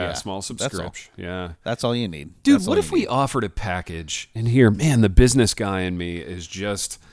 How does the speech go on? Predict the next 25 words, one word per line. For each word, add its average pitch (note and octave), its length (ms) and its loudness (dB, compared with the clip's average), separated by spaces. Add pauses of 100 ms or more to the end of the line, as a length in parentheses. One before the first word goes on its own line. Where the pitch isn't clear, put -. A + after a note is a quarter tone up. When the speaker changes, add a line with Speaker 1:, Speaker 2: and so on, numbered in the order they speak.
(240)
Speaker 2:
I'm B2 120 -2
going C3+ 180 4
a G#2 40 2
thousand G2+ 340 4
Speaker 1:
Talk F#2+ 80 2
to - 20 2
Speaker 2:
miles F2+ 160 0
Speaker 1:
me. F#2 40 -2
Speaker 2:
an F2 40 -2
hour F2 140 0
Speaker 1:
Talk F2 100 2
to E2+ 60 0
Speaker 2:
right D#2+ 160 -4
Speaker 1:
me. - 60 -10
Speaker 2:
now. D2+ 160 -12 (540)
What D4+ 140 6
if - 100 0
we F#4 120 6
offered, D#3+ 320 8
like, B2+ 180 4
a A2+ 60 0
slightly A2+ 840 2
larger G2 640 2
subscription G#2 760 0
price, B2+ 580 8